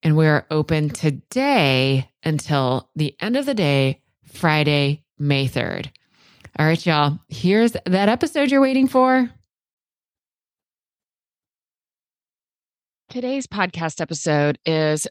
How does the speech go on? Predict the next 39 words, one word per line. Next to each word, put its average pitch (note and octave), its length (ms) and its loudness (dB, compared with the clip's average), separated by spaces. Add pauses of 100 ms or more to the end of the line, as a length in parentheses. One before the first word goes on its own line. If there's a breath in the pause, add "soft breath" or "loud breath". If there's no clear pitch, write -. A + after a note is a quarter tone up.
just - 640 -2
a G#3+ 180 2
short G3+ 500 0
little G3 280 2
note G3 320 2 (100)
from G3 260 0
me, F3+ 380 0 (460)
Robin. D3 380 -2 (1200)
How B3+ 100 -2
many G#4+ 160 0
parenting G#3 380 0
experts D#3+ 520 -2
do D#3+ 120 -6
you E3 240 -4
follow C#3+ 480 2 (200)
on E3 140 -2
social D3+ 320 -2
media? A#2+ 400 -6 (880 loud breath)
How F3+ 200 0
tall G3+ 560 0
<laughs> - 60 -2
is F#3 300 2
your G3 220 2
stack F3 500 0
of F3 200 -2
parenting C#3 440 -2
books? - 400 -8 (400 loud breath)
Have B2+ 180 -4
you C#3+ 60 -4
seen F3+ 320 -2
the A#3 80 2
stack B3+ 260 0
of B3 100 -4
books B3+ 220 -2
in A#3+ 120 -2
my B3 180 2
office? B3 460 -2
It's - 200 -2
tall. - 380 0